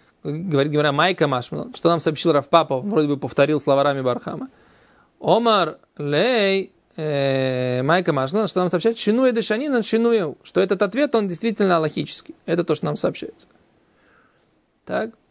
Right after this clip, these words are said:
Теперь, что-то получается, почему, когда она продала дороже, почему ей не полагается эта прибыль? Потому что мы говорим, что она посланник сирот, и она продала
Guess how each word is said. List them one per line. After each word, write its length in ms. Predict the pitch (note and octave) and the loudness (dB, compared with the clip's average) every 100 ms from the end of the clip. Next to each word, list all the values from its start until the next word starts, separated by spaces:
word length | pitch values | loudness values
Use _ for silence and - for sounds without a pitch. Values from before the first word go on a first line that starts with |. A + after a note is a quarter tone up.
| _ _ _ _ _ _ _ _ _ _ | _ _ _ _ _ _ _ _ _ _
Теперь, 520 | - C3+ D#3 D3+ E3 _ _ _ _ _ _ _ _ _ _ _ | -12 -2 4 4 2 _ _ _ _ _ _ _ _ _ _ _
что-то 360 | - G3+ A3 D#3+ | -2 0 2 0
получается, 480 | F3 G#3 F#3 - | 0 2 2 0
почему, 800 | D3+ F3+ - A3+ A3+ D4 A#3 B2+ - _ | 0 0 4 4 4 2 2 0 -8 _
когда 320 | - D#3 E3 G3 | -6 0 2 2
она 160 | F#3+ | 2
продала 480 | D#3+ D#3 C#3+ D#3+ F3 | 0 2 4 4 4
дороже, 640 | D3 D3 D#3+ F3 C3+ A#2+ - _ _ - | 4 2 4 0 0 -6 -10 _ _ -10
почему 320 | C3+ F3 F#3 | -2 4 4
ей 100 | E3+ | 4
не 100 | D#3 | 0
полагается 560 | D#3 D3 D#3 D3+ C#3+ | 0 2 2 2 2
эта 140 | C3+ C3 | -2 0
прибыль? 320 | G3+ F#3 G3+ - _ _ | 0 0 -2 -8 _ _
Потому 460 | - D3+ E3 G#3+ E4 | -6 2 2 4 0
что 140 | C4+ | 0
мы 120 | B3+ A3 | 0 2
говорим, 640 | G#3 G3+ B3+ D4 B3+ C#4 _ _ _ | 0 0 0 0 0 -4 _ _ _
что 260 | - - D3+ | -2 4 4
она 420 | D3 F3+ A3+ F#3+ | 4 0 2 0
посланник 1000 | - E3+ - - G#3 G#3+ F3+ C#3 B2 - _ | 4 2 4 0 2 2 -2 -4 -10 -18 _
сирот, 580 | - D#3 D3 B3 E4 A3 | -4 0 4 2 2 -2
и 40 | |
она 220 | F#3+ B3+ | -2 0
продала 640 | B3+ G3+ E3 E3 F3 G#3+ | 0 0 2 4 2 0